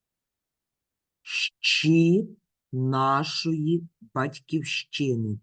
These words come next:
Щит нашої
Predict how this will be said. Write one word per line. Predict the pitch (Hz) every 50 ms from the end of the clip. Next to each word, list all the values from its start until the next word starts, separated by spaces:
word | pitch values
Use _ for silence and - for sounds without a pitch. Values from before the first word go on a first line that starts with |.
| _ _ _ _ _ _ _ _ _ _ _ _ _ _ _ _ _ _ _ _ _ _ _
Щит | - - - - - - _ - - 143 143 139 135 131 147 170 165 - - _ _ _ _ _ _ _ _ _ _ _ _ _ _ _ _ _ _ -
нашої | 151 151 151 160 160 156 147 135 127 127 131 - - - 151 151 139 143 156 165 180 180 175